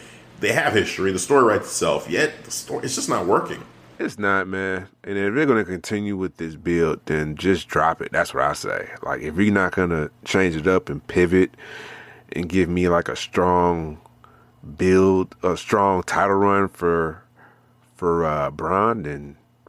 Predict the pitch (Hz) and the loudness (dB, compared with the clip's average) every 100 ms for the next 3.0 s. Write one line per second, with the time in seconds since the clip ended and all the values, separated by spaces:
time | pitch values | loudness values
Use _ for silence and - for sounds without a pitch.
0 | - - - 139 - 107 95 - 139 - | -18 -18 -16 -8 -4 -2 -2 0 2 2
1 | 107 117 143 180 95 - _ _ _ _ | 0 2 2 2 0 -4 _ _ _ _
2 | _ _ - 120 143 160 135 151 165 | _ _ -8 0 2 4 4 2 -2